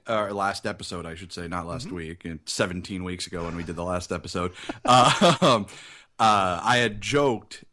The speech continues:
Speaker 1: uh, I mean, I was, I'll be honest, but I had, you know, jokingly sort of re-, referred to the fact that, uh, I had run through Women's Studies faster than I had done any other movie.
Speaker 2: That's right.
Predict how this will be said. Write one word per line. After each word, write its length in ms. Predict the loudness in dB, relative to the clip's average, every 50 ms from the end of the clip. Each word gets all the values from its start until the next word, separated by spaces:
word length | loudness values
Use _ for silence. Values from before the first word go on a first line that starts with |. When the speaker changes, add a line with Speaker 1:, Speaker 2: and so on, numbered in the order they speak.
| _ -2
Speaker 1:
uh, 320 | -2 -2 -2 -2 -4 -4 -2 -2
I 60 | -4
mean, 160 | -4 -2 -2
I 40 | -2
was, 260 | -2 -4 -4 -8 -14 _ _ -18
I'll 160 | -16 -14 -8
be 140 | -8 -2 2
honest, 540 | 6 8 8 8 6 2 -4 -8 -10 -2
but 120 | 0 2 2
I 80 | 2
had, 240 | 0 0 -4 -8 -12 -10 -6
you 120 | -6 -4
know, 120 | -4 -4 -6
jokingly 680 | -6 0 2 2 2 2 0 -4 -6 -4 -4 -4 -4
sort 220 | -4 -4 -4 -4
of 100 | -4 -6
re-, 100 | -8 -12 -12 _ _ _ -4
referred 380 | -4 -2 0 2 0 0 0
to 60 | -2
the 80 | -8 -2
fact 320 | 0 2 2 2 0 0
that, 300 | -2 0 0 0 -2 -4 _ -20 -20 -20 -20 _ _ -2
uh, 480 | 2 2 4 4 2 0 -2 -6 -12 -16 _
I 200 | -2 -2 -2 0
had 160 | 0 -4 -4
run 320 | -2 0 2 2 2 0 -4
through 280 | -6 -6 -6 -4 -6 -4
Women's 360 | -2 -2 -2 -2 -4 -4 -6
Studies 500 | -4 -2 -2 0 0 -2 -4 -6 -10 -12
faster 540 | -14 -6 -4 -2 -2 -2 -4 -6 -6 -6 -6
than 120 | -4 -4 -4
I 80 | -4
had 100 | -4 -4
done 160 | -4 -4 -4
any 320 | -2 -2 -2 -2 -2 -2 -2
other 240 | -4 -4 -4 -4 -4
movie. 400 | -2 0 0 -2 -2 -2 -2 -2
Speaker 2:
That's 220 | -2 -4 -6 -6
right. 260 | -6 -6 -6 -8 -12